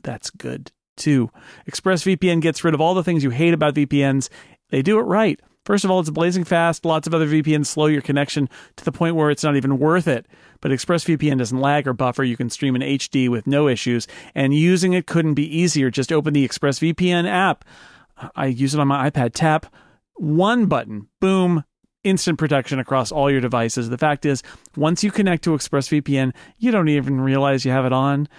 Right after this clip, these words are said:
but your connection is still there, secure, encrypted. And of course, you can spoof your location so you can say, "Hey, I'm back home in the United States," even if you're not there right now. Isn't that nice? No wonder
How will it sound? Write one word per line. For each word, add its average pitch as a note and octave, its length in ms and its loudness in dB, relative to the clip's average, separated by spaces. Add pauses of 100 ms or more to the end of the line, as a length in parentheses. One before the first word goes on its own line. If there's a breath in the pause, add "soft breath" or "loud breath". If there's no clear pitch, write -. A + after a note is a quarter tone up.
(200 loud breath)
but E3+ 100 -2
your C#3+ 120 0
connection C#3+ 340 -2
is C3 100 0
still D3+ 240 0
there, E3+ 220 2
secure, E3 460 0
encrypted. C#3 560 -2 (420 loud breath)
And D#3+ 140 2
of - 40 0
course, D#3+ 200 0
you D#3 60 -2
can D#3 100 -2
spoof - 280 -2
your D#3+ 100 0
location D3 500 0
so - 120 -6
you B2+ 140 2
can C#3+ 140 -2
say, A#2+ 220 -2
"Hey, B2+ 220 -2 (100)
I'm C3 120 -2
back B2+ 220 -2
home A#2+ 260 -2 (240 loud breath)
in - 60 -4
the B2 80 0
United B2 260 -2
States," A#2 360 -4
even A#2+ 180 -2
if A2+ 100 -6
you're A#2+ 80 -2
not G#2 220 -4
there G#2 140 -4
right G#2 180 -6
now. G2+ 220 -8 (320 loud breath)
Isn't D3+ 140 -6
that C3+ 140 0
nice? B2+ 320 -2
No E3+ 100 0
wonder E3 360 2